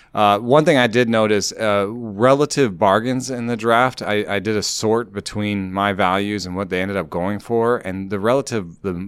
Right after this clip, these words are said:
the biggest relative bargains are all, uh, the, the top three are just really obvious. Jacob deGrom, Tyler Glasnow, Lance McCullers.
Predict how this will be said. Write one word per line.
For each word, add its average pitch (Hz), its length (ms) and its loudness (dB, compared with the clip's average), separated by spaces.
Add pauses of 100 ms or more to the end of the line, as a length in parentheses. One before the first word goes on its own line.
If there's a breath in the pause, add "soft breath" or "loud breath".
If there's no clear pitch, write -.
the 95 120 -6
biggest 127 360 0
relative 110 340 0
bargains 98 460 0
are 90 140 -2
all, 95 420 2 (420 loud breath)
uh, 92 360 2
the, 92 300 -8
the 110 80 -2
top 110 300 0
three 113 280 -2
are 92 200 0
just 90 280 -10
really 98 240 0
obvious. 80 460 0
Jacob 104 360 -2
deGrom, 90 460 0
Tyler 95 320 0
Glasnow, 85 540 -2
Lance 78 240 -6
McCullers. 69 580 -10